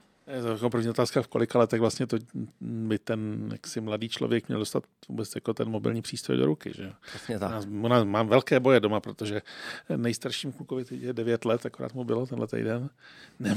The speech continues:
Speaker 1: nedostal ho zatím, ale už jako ty tlaky jsou velký.
Speaker 2: A
Speaker 1: Uvidíme, kolik let ještě vydržíme.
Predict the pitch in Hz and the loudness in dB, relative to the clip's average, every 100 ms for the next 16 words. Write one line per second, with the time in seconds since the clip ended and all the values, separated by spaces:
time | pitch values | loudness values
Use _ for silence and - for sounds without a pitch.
0 | 90 104 98 - 98 95 101 110 123 120 | 2 2 2 2 -2 -6 -8 -6 -6 -6
1 | 98 - - 131 - 120 - 117 107 120 | -6 -8 -6 -6 -6 -8 -8 -10 -10 -10
2 | - - - - - - _ _ - - | -8 -6 -8 -12 -16 -20 _ _ -20 -20
3 | - - - - - 151 - 123 123 120 | -20 -20 -20 -18 -4 -2 -2 -4 -2 0
4 | 127 120 139 113 - 113 113 110 110 | 2 0 0 -2 -2 -2 -2 -4 -8